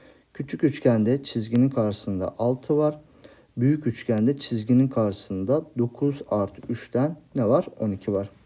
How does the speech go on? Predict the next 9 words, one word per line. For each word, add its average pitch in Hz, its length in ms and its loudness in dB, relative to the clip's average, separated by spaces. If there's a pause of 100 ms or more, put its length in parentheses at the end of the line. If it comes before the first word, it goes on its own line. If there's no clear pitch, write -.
(520)
Hemen 165 440 4
bire 151 160 8
ikilik 143 420 2
bir 139 200 4
oran 135 360 2
var. 147 260 4
İçler 135 360 2
dışarı 120 320 0
yaptım. 98 380 -2